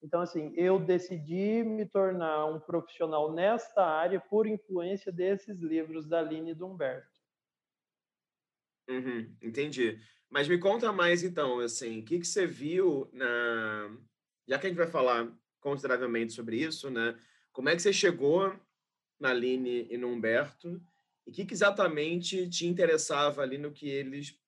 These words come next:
Speaker 2: produziam naquele momento, né?
Speaker 1: Eu, eu, eu demorei pra conhecer a arte mato-grossense, a arte do Centro-Oeste, da região, do lugar onde eu nasci.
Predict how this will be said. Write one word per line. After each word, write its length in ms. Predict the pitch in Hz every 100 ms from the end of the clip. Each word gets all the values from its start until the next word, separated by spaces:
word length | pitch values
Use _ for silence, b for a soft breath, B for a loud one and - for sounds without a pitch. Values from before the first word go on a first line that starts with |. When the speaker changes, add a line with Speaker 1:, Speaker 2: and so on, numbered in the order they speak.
| _
Speaker 2:
produziam 720 | 147 139 143 120 131 135 135
naquele 400 | 135 127 147 147
momento, 560 | 143 139 110 101 98 104
né? 240 | 101 107 110 _ _ _ _ _ _ _ _ _ _ 175
Speaker 1:
Eu, 600 | 185 196 196 196 185 185
eu, 340 | 185 180 175 -
eu 100 | 175
demorei 340 | 190 190 208
pra 160 | 208 202
conhecer 540 | 214 220 208 208 196
a 100 | 180
arte 320 | 160 160 156
mato-grossense, 840 | 160 156 156 151 151 147 135 135 151
a 80 | 147
arte 260 | 151 156
do 120 | 147
Centro-Oeste, 680 | - 151 147 147 131 123 -
da 100 | 139
região, 640 | 143 143 139 139 135 135
do 140 | 131 135
lugar 340 | 143 143 139
onde 200 | 147 147
eu 100 | 151
nasci. 480 | 147 147 - 127 135